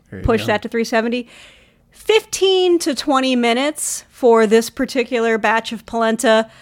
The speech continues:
Speaker 2: If you've cut it really thin, you might wanna go on the, uh, shorter side of that. If you've cut it thicker, then I would go on the longer end. The other preference that you wanna take into consideration is how do you like your polenta? Do you want it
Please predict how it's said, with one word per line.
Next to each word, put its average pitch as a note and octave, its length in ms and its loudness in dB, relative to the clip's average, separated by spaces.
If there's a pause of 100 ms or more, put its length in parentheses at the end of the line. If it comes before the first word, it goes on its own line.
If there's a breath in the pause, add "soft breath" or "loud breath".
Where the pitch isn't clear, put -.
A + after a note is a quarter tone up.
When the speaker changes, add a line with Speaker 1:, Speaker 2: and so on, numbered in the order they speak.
(240 loud breath)
Speaker 2:
If - 200 -10
you've G#3+ 260 -6
cut A#3 220 -2
it A3 120 -2
really A3 280 2
thin, A#3 560 0
you G#3+ 160 -2
might G3 220 0
wanna F#3+ 280 -4
go F#3 260 0
on F#3 200 -2
the, F3+ 500 -4
uh, F3 220 -4
shorter G3+ 400 -4
side G#3 300 -2
of G#3 140 -6
that. G#3+ 360 0 (260 loud breath)
If F3+ 200 -8
you've F#3 180 -8
cut F3+ 240 -4
it F3 160 -6
thicker, A3 640 -4
then F3+ 300 -6
I F3 120 -2
would F3 140 -6
go F3+ 140 -4
on F3 100 -2
the E3+ 80 -6
longer F3+ 320 -6
end. G3+ 280 -4 (220 soft breath)
The G#3 160 -2
other A#3 220 2
preference A3 440 -2
that A3 100 -6
you G3+ 100 -4
wanna G3 200 -4
take G3 200 -8
into F#3+ 160 -8
consideration F#3+ 580 -6
is F#3 140 -6
how F3 160 -6
do F3+ 80 -6
you F#3 120 -6
like B3 220 -6
your B3+ 100 -4
polenta? F3+ 420 -8
Do E3+ 160 -4
you G#3+ 80 2
want G#3 180 2
it - 180 -2